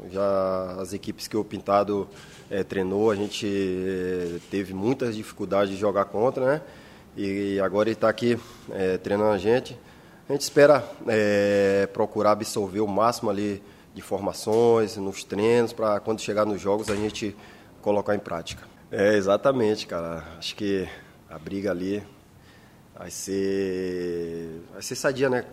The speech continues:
Claro, cada um, é, procurando fazer o seu melhor, mas na, na parte da frente ali tá bem servido, é, grandes jogadores, né? Isso é bom, isso é bom. Isso mostra a força do nosso elenco, né?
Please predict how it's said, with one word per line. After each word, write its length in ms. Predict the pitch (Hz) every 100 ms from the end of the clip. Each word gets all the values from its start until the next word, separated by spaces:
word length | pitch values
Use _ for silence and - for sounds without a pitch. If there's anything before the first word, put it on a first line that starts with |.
| - -
Claro, 240 | 104 107
cada 280 | - 92 104
um, 280 | 107 107 101 -
é, 160 | 95 87
procurando 1080 | - 92 - 95 95 95 98 95 92 87 85
fazer 240 | - 90
o 40 | 92
seu 140 | -
melhor, 540 | 92 92 92 110 127 - - - - - - -
mas 280 | 98 98 95
na, 320 | 101 101 98
na 100 | 98
parte 200 | 92 101
da 100 | 101
frente 240 | - 101 101
ali 100 | 95
tá 100 | 104
bem 160 | 95
servido, 600 | 117 113 101 92 120 135 120 - - 101
é, 500 | 92 92 90 90 90 82
grandes 280 | 101 113
jogadores, 560 | 104 98 90 87 113 120
né? 200 | 127 147 -
Isso 160 | - -
é 40 |
bom, 360 | 170 165 160 -
isso 140 | - 135
é 60 |
bom. 360 | 123 131 123 - - - - -
Isso 640 | 107 104 - 117 113 113 107
mostra 360 | 101 110 -
a 40 | 110
força 360 | - 107 -
do 100 | 98
nosso 240 | 104 98 -
elenco, 400 | 95 104 117 120
né? 180 | 120